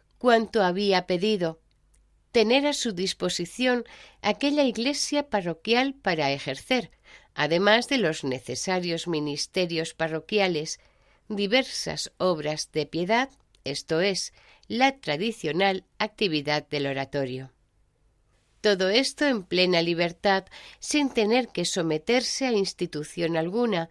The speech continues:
como en San Jerónimo o en San Juan de los Florentinos. Además,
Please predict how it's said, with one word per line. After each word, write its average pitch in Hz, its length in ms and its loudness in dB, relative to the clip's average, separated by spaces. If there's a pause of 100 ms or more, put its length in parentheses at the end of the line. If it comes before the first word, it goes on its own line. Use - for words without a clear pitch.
(400)
como 220 240 4
en 180 160 2
San 156 240 0
Jerónimo 175 800 0
o 185 140 0
en 170 120 0
San 139 260 0
Juan 165 380 0
de 151 80 -2
los 143 180 -6
Florentinos. 139 920 -4 (1000)
Además, 170 680 2